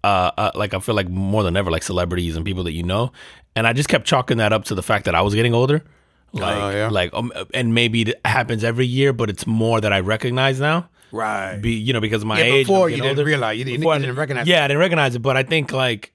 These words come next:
Speaker 1: yeah, maybe it's not that. Maybe it really is. There's just a lot. <laughs> You know what I mean? Like, so
Speaker 2: I mean, it is, it is a lot. Um, but, but I, I think, I think you're right. I think it is a lot every year.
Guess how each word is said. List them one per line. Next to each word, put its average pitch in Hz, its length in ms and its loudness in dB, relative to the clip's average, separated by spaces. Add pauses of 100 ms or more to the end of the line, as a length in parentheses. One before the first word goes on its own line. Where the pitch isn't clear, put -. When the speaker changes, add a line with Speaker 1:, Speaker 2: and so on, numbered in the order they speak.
(140)
Speaker 1:
yeah, 156 160 4
maybe 131 240 0
it's 127 100 -6
not 151 160 -2
that. 107 140 -2
Maybe 117 160 0
it 117 40 -2
really 113 280 0
is. 101 160 0
There's 95 160 -8
just 95 160 -10
a - 20 -8
lot. 92 380 -2
<laughs> - 40 -14
You - 260 0
know - 40 -8 (120)
what 180 140 -2
I 254 40 -6
mean? 165 180 -4
Like, - 160 -6
so - 160 -10
Speaker 2:
I 123 40 -4
mean, 127 180 0
it 135 100 4
is, 139 140 2
it 131 160 0
is 135 120 0
a 107 80 -4
lot. 95 360 -6
Um, 101 180 -6
but, 117 160 -2
but 117 140 2
I, 120 160 4
I 120 60 0
think, 127 180 0
I 123 80 2
think 135 160 0
you're 110 100 0
right. 101 140 0
I 101 80 -2
think 131 160 2
it 120 60 4
is 113 100 0
a 104 40 2
lot 104 280 2
every 110 260 0
year. 123 320 2